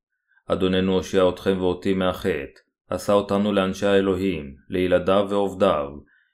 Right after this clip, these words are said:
ואפשר לנו לעשות עבודות טובות. הוא גרם לנשמותינו להיוולד מחדש, כך שנוכל לחיות חיים חדשים, וכאשר הזמן יגיע,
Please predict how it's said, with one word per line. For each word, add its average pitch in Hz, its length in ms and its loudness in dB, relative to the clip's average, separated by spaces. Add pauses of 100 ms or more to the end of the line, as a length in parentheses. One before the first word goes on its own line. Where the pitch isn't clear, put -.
(120)
ואפשר 85 400 -2
לנו 92 220 2
לעשות 90 440 0
עבודות 90 400 -2
טובות. 85 540 -4 (400)
הוא 110 180 -2
גרם 113 260 6
לנשמותינו 117 640 0
להיוולד 104 380 4
מחדש, 101 800 0 (300)
כך 92 140 0
שנוכל 95 360 -2
לחיות 95 380 0
חיים 92 240 0
חדשים, 98 680 -4 (360)
וכאשר 87 460 -2
הזמן 90 280 -2
יגיע, 90 500 0